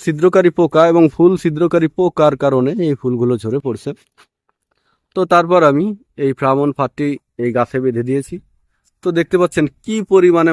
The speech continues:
মাছি, কি পরিমাণে মাছি পোকা এই ফেরোমন ফাঁদে আটকা পড়েছে। এই দেখতে পাচ্ছেন প্রচুর পরিমাণে মাছি পোকায় ফেরোমন ফাঁদে আটকা পড়েছে। কিছু মারা গিয়েছে এবং কিছু এখনও কিন্তু জীবিত। তাই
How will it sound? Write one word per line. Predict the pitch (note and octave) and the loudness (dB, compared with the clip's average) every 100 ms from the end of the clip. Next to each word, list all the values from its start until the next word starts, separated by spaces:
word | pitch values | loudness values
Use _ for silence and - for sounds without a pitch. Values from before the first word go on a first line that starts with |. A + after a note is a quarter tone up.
| D3 | 0
মাছি, | C3+ - F#3+ - _ _ _ _ _ _ _ _ _ _ _ _ _ _ _ _ | -2 -6 -10 -12 _ _ _ _ _ _ _ _ _ _ _ _ _ _ _ _
কি | G3+ G3+ G3 | -6 -4 2
পরিমাণে | G3 F#3+ F3 E3+ D#3 | 4 4 4 2 2
মাছি | D#3 F3 E3+ | 0 0 -2
পোকা | E3+ D#3+ D#3+ D#3 | 0 2 2 2
এই | D3+ - | -2 -2
ফেরোমন | C#3+ C#3+ D3 C#3+ | 0 0 -2 -4
ফাঁদে | C3+ C#3+ | -2 0
আটকা | C#3 - C3 | -2 -4 -6
পড়েছে। | B2+ A#2 - G3+ _ A#2 | -6 -8 -12 -18 _ -8
এই | A#2 | -6
দেখতে | B2 C3+ | -6 -6
পাচ্ছেন | C3+ - D3+ _ _ _ _ _ _ _ _ _ A#3 | -8 -8 -12 _ _ _ _ _ _ _ _ _ -6
প্রচুর | A#3+ A#3 G#3+ G#3 | -2 -2 0 2
পরিমাণে | F3+ D#3+ D3 D#3+ - C#3 | 4 4 0 -2 -6 -6
মাছি | C3+ C3+ | -4 -6
পোকায় | C#3 D#3 D3+ | -4 -4 -2
ফেরোমন | C#3 B2+ C#3 | -2 -2 -4
ফাঁদে | C3 B2+ B2+ | -4 -4 -4
আটকা | - A#2+ | -6 -8
পড়েছে। | A#2+ A2+ D3+ - _ _ _ _ _ _ _ _ | -8 -10 -12 -16 _ _ _ _ _ _ _ _
কিছু | E3+ - E3 | -8 -2 2
মারা | E3 E3+ D#3 | 4 4 2
গিয়েছে | D#3 D#3+ F#3 | 0 0 -2
এবং | D#3+ D#3 D3 | -2 -4 -4
কিছু | C#3 D3+ D3+ | -6 -4 -4
এখনও | C3+ C#3+ C3+ B2+ | -4 -4 -6 -6
কিন্তু | B2+ C#3+ B2+ | -8 -8 -6
জীবিত। | C#3 B2+ - D#3 _ _ _ _ _ _ _ - | -4 -4 -6 -10 _ _ _ _ _ _ _ -4
তাই | B2+ | 0